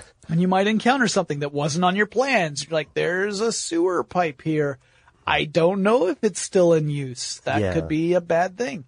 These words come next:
Speaker 2: Or that Cthulhu entrance we found down on
Speaker 1: Right.
Speaker 2: Sixth.
Speaker 1: Uh, it's also another good example. So with the case of conduits, sewer lines,
Speaker 2: Mm-hmm.
Speaker 1: water lines, uh, either you would end up having to excavate around them. That was often the most, uh,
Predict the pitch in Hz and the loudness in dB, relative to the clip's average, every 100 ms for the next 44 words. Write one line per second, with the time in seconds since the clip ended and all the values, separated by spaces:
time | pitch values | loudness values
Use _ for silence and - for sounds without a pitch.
0 | - 117 107 107 107 90 - 113 107 92 | -8 -4 -2 -2 -4 -6 -4 -2 -2 -2
1 | 90 - 82 80 - 85 101 85 82 185 | -4 -6 -8 -8 -10 -8 -6 -6 -2 2
2 | 196 185 156 147 - 104 - - 170 165 | 4 4 2 -2 -4 -4 -6 -6 -2 2
3 | 170 - 165 151 - 160 151 151 156 151 | 0 0 -2 -2 -2 0 0 -2 -2 -2
4 | 156 156 160 160 160 185 285 262 135 127 | -2 -2 -2 -4 -2 -2 -2 -4 -4 -2
5 | 196 185 180 180 190 190 180 - 262 269 | 4 6 6 4 2 0 0 0 -2 2
6 | 202 170 156 - _ - 165 160 165 160 | 2 2 0 -12 _ -10 -2 -2 0 2
7 | 156 151 - - 156 156 156 151 147 143 | 2 0 -4 -4 -4 0 2 2 0 -4
8 | 143 143 143 139 147 143 139 139 139 - | -6 -10 -6 -4 -2 -4 -6 -10 -14 -16
9 | _ _ _ 151 147 151 - 220 196 226 | _ _ _ -2 0 -2 -6 -4 0 4
10 | 226 185 185 175 185 180 165 156 160 160 | 2 2 2 2 2 -2 0 0 -2 -2
11 | 156 - - 151 131 135 226 220 147 143 | -4 -6 -4 -4 -4 0 2 2 0 -6
12 | 165 135 147 165 147 131 135 135 135 127 | -8 -6 -6 -2 -4 -4 -10 -10 -8 -8
13 | - - - _ _ - 131 | -10 -14 -16 _ _ -12 -12